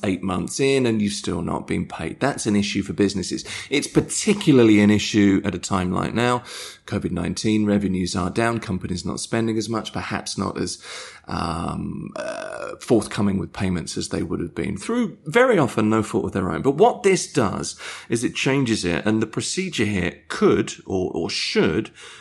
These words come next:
take less than a month. It's a huge change in the U A E.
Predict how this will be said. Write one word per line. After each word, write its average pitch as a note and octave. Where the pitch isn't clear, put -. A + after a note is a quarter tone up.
take C3
less D3+
than C#3+
a C3
month. D3+
It's E3+
a D#3
huge G3
change D3
in G2+
the G#2
U G#2+
A -
E. A2+